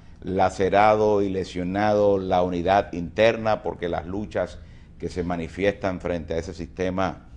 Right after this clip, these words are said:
eh, electoral, y yo pienso que eso no corresponde a la verdad. Pero jamás nuestras limitaciones, nuestras faltas como partido, nuestra ca-, incapacidad de superar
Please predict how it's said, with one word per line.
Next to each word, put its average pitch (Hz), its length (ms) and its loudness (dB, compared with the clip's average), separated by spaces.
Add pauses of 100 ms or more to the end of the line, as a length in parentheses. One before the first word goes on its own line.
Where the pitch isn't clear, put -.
(500)
eh, 85 300 0
electoral, 87 500 2
y 127 80 -4
yo 80 160 -4
pienso 127 260 -8
que 123 100 -6
eso 120 200 -10
no 113 480 -6
corresponde 92 1000 -6 (180)
a 76 140 -6
la 76 100 -4
verdad. 71 360 -6 (440)
Pero 135 220 10
jamás 139 1160 2 (1300)
nuestras 123 720 4
limitaciones, 120 1200 2
nuestras 110 440 0
faltas 143 560 2
como 113 320 -4
partido, 101 640 0 (800)
nuestra 117 640 2
ca-, 123 180 2
incapacidad 120 1000 6
de 165 80 8
superar 123 680 2